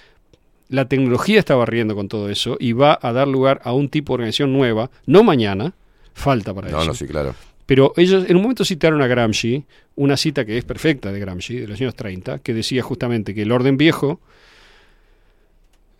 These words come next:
Speaker 1: da-, estaba dando sus últimas patadas, digamos, antes de desaparecer. Es lo mismo que está pasando ahora. Está bien citado, lo único que no lo entendieron.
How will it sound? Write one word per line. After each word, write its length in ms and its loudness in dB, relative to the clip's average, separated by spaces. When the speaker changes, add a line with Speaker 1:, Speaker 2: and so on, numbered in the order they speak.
Speaker 1:
da-, 200 0
estaba 320 6
dando 200 8
sus 160 0
últimas 260 4
patadas, 420 2
digamos, 340 2
antes 120 0
de 80 0
desaparecer. 600 -8
Es 120 0
lo 80 6
mismo 160 2
que 40 0
está 100 0
pasando 300 0
ahora. 400 -6
Está 220 2
bien 200 8
citado, 540 6
lo 120 0
único 200 6
que 60 2
no 60 4
lo 60 6
entendieron. 540 4